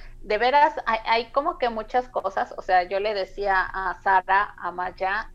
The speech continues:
este, de, de Regulación por la Paz, o sea, tenemos ley, pero estamos sin derechos,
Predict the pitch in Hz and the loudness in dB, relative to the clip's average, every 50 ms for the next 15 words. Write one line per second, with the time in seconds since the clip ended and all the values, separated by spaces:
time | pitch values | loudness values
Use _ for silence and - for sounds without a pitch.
0 | - - 190 175 - - - 170 151 160 - - 170 - 196 185 180 175 - 175 | -16 -14 -14 -14 -14 -14 -14 -12 -12 -12 -14 -16 -16 -8 -6 -4 -4 -4 -2 -2
1 | 180 180 180 180 - 180 175 180 - 190 190 190 190 202 - - 180 185 - - | 2 2 2 2 0 -8 -10 -4 -4 -2 -2 0 -2 -2 2 2 0 0 0 -10
2 | - - 214 180 190 - - - - - - - - - - - - - - 220 | 0 4 4 4 4 0 -14 -18 -20 -20 -20 -20 -20 -20 -18 -16 -14 -8 0 0
3 | 220 226 220 220 233 262 269 311 349 359 359 294 294 294 320 370 415 415 - - | 0 0 0 2 2 2 4 4 2 2 2 4 4 4 4 4 0 -2 0 0
4 | 220 208 202 - - 220 233 262 330 330 - 254 226 202 180 170 175 233 320 320 | 2 2 2 0 0 0 0 0 0 -4 -4 -6 2 2 2 4 4 0 -2 -2
5 | - - - - - | -6 -18 -18 -20 -20